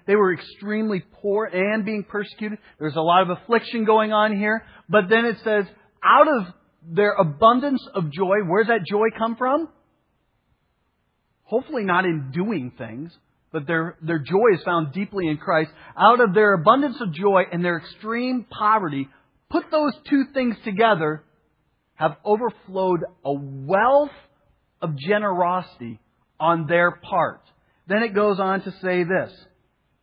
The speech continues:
"For they gave according to their means, as I can testify, and beyond their means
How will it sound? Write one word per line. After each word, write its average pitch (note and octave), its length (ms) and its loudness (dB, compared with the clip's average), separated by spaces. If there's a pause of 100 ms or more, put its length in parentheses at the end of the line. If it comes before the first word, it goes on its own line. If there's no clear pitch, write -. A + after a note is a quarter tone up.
(640)
"For E3+ 140 -4
they E3 520 0 (320)
gave G3 320 2 (160)
according G#3+ 640 -6
to G#3+ 180 -10
their F#3 220 -2
means, D#3+ 560 -4 (1080)
as C#3 240 -2
I F3+ 200 2
can D#3 200 -6
testify, D#3 640 -4 (360)
and E4 520 2 (340)
beyond G#3+ 920 2 (580)
their D3+ 220 0
means C3 480 -6